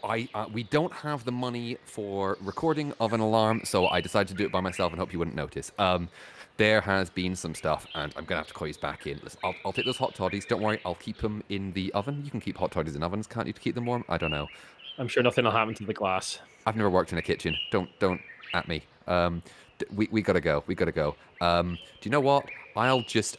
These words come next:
Speaker 1: I'll, I'll stick 'em in the microwave. That'll be fine, won't it? Microwave. No? Okay. Um,
Speaker 2: Look, just stick them downstairs near the anomaly. It ke-, it keeps it nice and warm down there.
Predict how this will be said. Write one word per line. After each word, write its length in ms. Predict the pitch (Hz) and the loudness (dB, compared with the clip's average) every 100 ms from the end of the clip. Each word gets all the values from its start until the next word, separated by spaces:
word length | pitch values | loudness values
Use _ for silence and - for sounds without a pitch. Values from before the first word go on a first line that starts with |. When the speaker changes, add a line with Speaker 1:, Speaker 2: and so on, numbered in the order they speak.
| 104 | -2
Speaker 1:
I'll, 200 | 101 - | 0 -2
I'll 120 | 95 98 | -4 -4
stick 180 | - | -4
'em 60 | 139 | -2
in 20 | |
the 60 | 135 | 0
microwave. 500 | 101 - - 67 - | 0 -2 -4 -4 -2
That'll 140 | 107 | -2
be 80 | 87 | -2
fine, 260 | - 71 76 | 0 -2 0
won't 160 | 107 | 0
it? 80 | 139 - | -2 -2
Microwave. 540 | 101 95 80 67 - | -4 -2 -4 -6 -4
No? 220 | 95 117 - | 0 0 0
Okay. 380 | 92 - 71 - - | -2 -2 -4 -4 -2
Um, 400 | 82 82 82 80 - - - - - - - - - - - - - - - | 0 2 0 -6 -10 -20 -20 -20 -20 -20 -20 -20 -20 -12 -10 -10 -14 -20 -4
Speaker 2:
Look, 160 | 247 208 | 0 0
just 140 | 214 | 2
stick 140 | 220 214 | 4 4
them 80 | |
downstairs 500 | 175 165 156 160 147 | 6 4 4 6 6
near 140 | 143 131 | 6 4
the 80 | 117 | 4
anomaly. 440 | 120 117 95 95 | 4 4 2 0
It 40 | |
ke-, 160 | 101 120 | -2 -2
it 20 | |
keeps 200 | - 123 | -2 -4
it 20 | 120 | -2
nice 160 | 117 | -2
and 100 | 107 | -2
warm 140 | 101 101 | -2 -2
down 140 | 92 | -2
there. 140 | 92 | -6